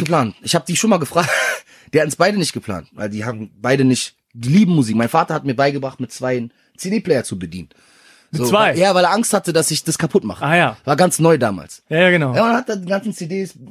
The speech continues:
Speaker 1: kennst du noch Vom, World of Music?
Speaker 2: Ja, klar.
Speaker 1: War Stammkunde.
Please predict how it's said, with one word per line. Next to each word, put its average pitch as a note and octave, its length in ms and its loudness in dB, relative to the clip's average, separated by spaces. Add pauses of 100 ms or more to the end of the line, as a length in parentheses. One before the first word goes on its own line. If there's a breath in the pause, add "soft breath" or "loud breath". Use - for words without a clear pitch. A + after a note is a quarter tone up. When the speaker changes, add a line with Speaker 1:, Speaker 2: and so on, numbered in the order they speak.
Speaker 1:
kennst F#3+ 180 -6
du A#3+ 40 2
noch C#3 180 2
Vom, F#3 300 4
World D3+ 180 4
of C#3 80 0
Music? F3 380 0
Speaker 2:
Ja, D3+ 100 -2
klar. C#3+ 360 2
Speaker 1:
War C3 280 0
Stammkunde. A#2+ 640 -2